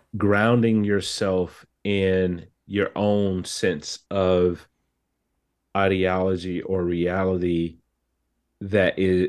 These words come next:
that props itself up as being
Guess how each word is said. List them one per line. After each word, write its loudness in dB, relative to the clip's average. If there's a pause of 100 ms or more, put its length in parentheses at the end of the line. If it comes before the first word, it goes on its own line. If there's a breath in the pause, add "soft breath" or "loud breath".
that -4
props -4
itself -2
up -6 (840)
as -2
being 0